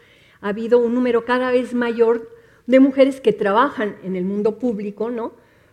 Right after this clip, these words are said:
Pero no ha habido el movimiento de hombres que empiecen a ocuparse de la parte de lo privado. Y es este movimiento de las mujeres hacia lo público, hacia el trabajo asalariado,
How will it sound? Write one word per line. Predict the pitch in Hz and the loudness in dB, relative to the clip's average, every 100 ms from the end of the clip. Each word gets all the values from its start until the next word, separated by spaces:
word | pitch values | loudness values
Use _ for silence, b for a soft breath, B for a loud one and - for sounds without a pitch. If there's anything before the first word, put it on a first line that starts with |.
| b | b
Pero | 240 220 226 | 2 2 2
no | 240 294 | 2 4
ha | |
habido | 294 302 311 302 - | 4 4 4 0 2
el | 240 | 2
movimiento | 233 226 233 254 277 269 247 | 2 -2 0 0 0 4 4
de | 240 240 | 4 6
hombres | 277 302 262 277 - - _ _ _ | 4 6 4 0 -4 -16 _ _ _
que | 208 208 208 - | 4 4 2 -6
empiecen | 208 - 254 247 247 254 254 | -6 -4 2 2 4 0 0
a | 190 | -6
ocuparse | 196 190 - 220 214 240 | -6 -6 -4 -4 -2 -2
de | 226 | 0
la | 202 202 | 0 0
parte | 190 175 - 220 B B B 202 | -8 -6 -4 -6 B B B 2
de | 208 208 | 6 6
lo | 202 | 2
privado. | 202 175 165 - - _ _ _ 269 | 0 0 -2 -12 -18 _ _ _ 4
Y | 294 311 - - _ - | 6 6 0 -20 _ 0
es | 320 - | 0 2
este | 349 - 330 | 0 0 2
movimiento | 285 226 233 247 247 247 226 | 4 4 0 0 0 0 0
de | 208 | 2
las | 196 190 | 0 0
mujeres | 202 190 240 262 254 - - | -4 0 2 2 0 -6 -4
hacia | 240 247 - 240 202 | 0 0 0 0 0
lo | 196 196 | 0 -2
público, | 262 220 208 196 | -4 -6 -8 -10
hacia | - 185 | -6 -6
el | 180 | -6
trabajo | 185 220 262 | -6 -6 -4
asalariado, | 262 247 220 208 220 233 190 185 | -8 -4 -4 -4 -2 -2 -2 -4